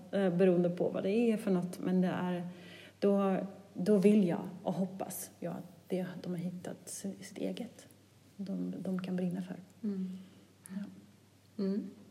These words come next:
Speaker 2: Spännande.
Speaker 1: Mm.
Speaker 2: Och det är många som sen också faktiskt tar klivet fullt ut och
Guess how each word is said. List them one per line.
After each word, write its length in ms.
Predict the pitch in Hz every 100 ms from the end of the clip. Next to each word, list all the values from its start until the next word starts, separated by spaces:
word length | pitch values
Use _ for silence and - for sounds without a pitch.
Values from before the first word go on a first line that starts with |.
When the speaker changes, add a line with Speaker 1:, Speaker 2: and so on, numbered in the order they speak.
| - -
Speaker 2:
Spännande. 560 | - - 190 214 302 180 190 -
Speaker 1:
Mm. 200 | 196 226 -
Speaker 2:
Och 80 | 208
det 100 | 196
är 40 |
många 260 | 190 190 214
som 140 | 233
sen 180 | 214 190
också 200 | 185 190
faktiskt 280 | 247 180 -
tar 80 |
klivet 520 | 175 180 165 170 - -
fullt 400 | - 170 170 226
ut 360 | 202 170 -
och 220 | 165 160